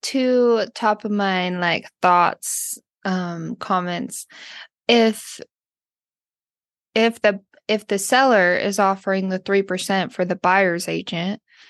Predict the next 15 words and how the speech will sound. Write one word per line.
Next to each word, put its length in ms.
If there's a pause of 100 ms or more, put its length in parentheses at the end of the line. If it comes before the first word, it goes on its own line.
(520)
then 420
how, 720 (480)
then 140
how 280
can 260
the 100
buyer 800
be 160
upset 720 (1200)
about 320
what 360
the 260
s-, 420 (120)
what 360
their 500